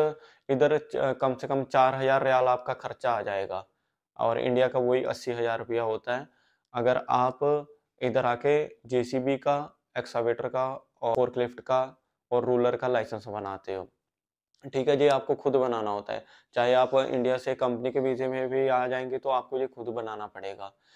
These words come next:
और इसका जो लाइसेंस बनाने का प्रोसेस है, पहले आपका आई टेस्ट होगा और उसके बाद आपका कंप्यूटर क्लास होती है सात दिन की, वहाँ पे आपको सिग्नल टेस्ट देना होता है। वो बहुत आसान होता है, उसमें कुछ नहीं होता। सिग्नल टेस्ट में ये होता है, ये राइट का साइन है, ये लेफ्ट का टिक मार्क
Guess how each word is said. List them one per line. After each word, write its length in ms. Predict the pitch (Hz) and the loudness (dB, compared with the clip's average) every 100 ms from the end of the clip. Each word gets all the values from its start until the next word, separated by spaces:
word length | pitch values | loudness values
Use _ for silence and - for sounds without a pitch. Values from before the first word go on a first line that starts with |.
| - _ - | -20 _ -2
और 220 | 123 127 | 0 2
इसका 500 | 131 127 139 - 143 | 2 0 -6 0 2
जो 180 | 139 139 | 4 2
लाइसेंस 460 | 135 127 120 135 127 | 2 0 -2 -6 -4
बनाने 340 | 131 127 127 | -4 -2 -4
का 120 | 131 131 | -4 -6
प्रोसेस 520 | - 127 123 123 - | -6 -6 -6 -6 -6
है, 160 | 127 127 - _ _ _ | -8 -8 -12 _ _ _
पहले 200 | 123 127 | 0 2
आपका 300 | 127 127 139 | 0 0 2
आई 200 | 135 127 | 2 2
टेस्ट 320 | 123 131 127 143 | 0 -4 -2 0
होगा 320 | 143 139 139 _ _ _ _ _ _ _ | 2 2 -2 _ _ _ _ _ _ _
और 240 | 139 120 123 | -2 0 2
उसके 380 | 127 123 - 131 | 0 -4 0 2
बाद 240 | 127 127 | 2 2
आपका 380 | 127 127 135 131 | 2 2 0 0
कंप्यूटर 440 | 131 127 120 123 131 | 0 -2 -2 -2 -2
क्लास 360 | 127 127 127 - | -2 -2 -2 -2
होती 220 | 127 127 | -4 -2
है 240 | 135 135 127 | -2 0 0
सात 280 | 127 123 117 | 0 -2 -2
दिन 220 | 131 127 | -2 -4
की, 180 | 123 135 | -4 -4
वहाँ 240 | 127 120 | -4 -6
पे 120 | 123 | -4
आपको 380 | 123 123 117 135 | -6 -6 -4 -4
सिग्नल 380 | 131 120 123 131 | -4 -4 -2 -4
टेस्ट 360 | 123 123 120 139 131 - - _ | -4 -8 -4 -2 -2 -6 -20 _
देना 260 | 120 123 120 | 0 2 2
होता 240 | 127 - | -2 -2
है। 60 | 131 | 0
वो 120 | 131 | 0
बहुत 320 | 120 120 123 | 2 0 0
आसान 320 | 123 - 123 | -6 -4 -2
होता 220 | 123 120 123 | -2 -2 -2
है, 40 | |
उसमें 220 | 120 123 | -2 -8
कुछ 220 | 123 123 131 | -6 -6 -4
नहीं 140 | 127 | -2
होता। 240 | 117 113 | -2 -4
सिग्नल 280 | 120 120 120 | -6 -4 -6
टेस्ट 240 | 120 117 120 | -6 -6 -4
में 120 | 120 | -2
ये 100 | 120 | 0
होता 240 | 117 113 | 0 0
है, 100 | 117 | 0
ये 120 | 120 120 | 0 0
राइट 240 | 113 110 | -4 -4
का 120 | - | -8
साइन 260 | 117 117 113 | -8 -8 -6
है, 120 | 117 | -2
ये 80 | 117 | -2
लेफ्ट 300 | 110 110 - | -2 -6 -10
का 120 | 123 | -12
टिक 240 | 120 120 120 | -8 -8 -4
मार्क 200 | 113 | -6